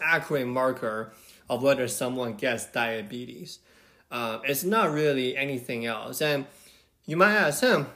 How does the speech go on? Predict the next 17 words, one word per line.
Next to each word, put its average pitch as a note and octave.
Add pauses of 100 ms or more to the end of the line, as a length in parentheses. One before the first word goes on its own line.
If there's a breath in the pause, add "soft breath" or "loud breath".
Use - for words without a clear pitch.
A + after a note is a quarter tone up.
(100)
"Okay, F#3
uh, D#3
I G#3
have A#3
a D#3
distant F#3
aunt D#3
or C#3
a, C#3+
a C#3+
distant D3
uncle, C#3+
um, B2+
he D3+
or B2+
she C#3+
got, A2+